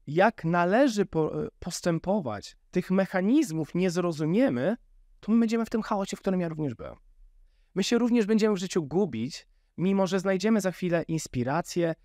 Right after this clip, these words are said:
za chwilę znajdziemy tą ambicję, żeby coś zrobić, zrealizo-, zrealizować. Jednak jeżeli nie będziemy mieli tego fundamentu w sobie, przekonania tego, kim chcę być, kim chcę się stać i rozumiem, wiem, jak to realizować,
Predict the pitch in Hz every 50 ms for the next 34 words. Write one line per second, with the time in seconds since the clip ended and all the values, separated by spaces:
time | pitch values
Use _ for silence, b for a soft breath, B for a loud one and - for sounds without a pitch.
0 | _ _ - 135 151 190 185 - 233 220 208 190 160 - 180 170 175 151 175 165
1 | 165 151 - 156 147 - - 120 113 120 165 185 - 156 139 147 143 135 - 139
2 | 131 123 135 170 185 175 143 151 143 139 131 127 160 170 180 - 160 156 156 156
3 | 151 143 147 202 220 247 - - _ _ _ _ _ - 160 185 196 196 185 -
4 | 196 185 185 214 226 226 214 202 208 190 202 208 214 220 208 - 208 185 202 -
5 | - - 214 208 202 180 185 185 185 180 180 190 214 202 175 165 - 147 143 -
6 | - - - 190 202 196 147 117 110 113 135 175 196 - _ _ _ - - _
7 | _ _ _ _ _ _ _ _ _ - - - 190 175 - - 170 165 185 214
8 | 220 170 151 - 160 151 147 139 - _ - - - 233 262 240 - - - 175
9 | 143 143 180 175 117 98 - - - _ _ _ _ - 175 175 160 - 165 147
10 | - 147 143 - - - - 190 139 98 - - _ _ _ _ _ _ _ -
11 | 180 175 175 175 170 185 190 185 160 139 175 240 262 240 196 165 139 131 135 123
12 | 117 160 190 185 160 135 98 113 135 151 185 247 294 - - - 175 151 143 147
13 | 139 135 131 127 117 123 113 113 110 127 175 - - - -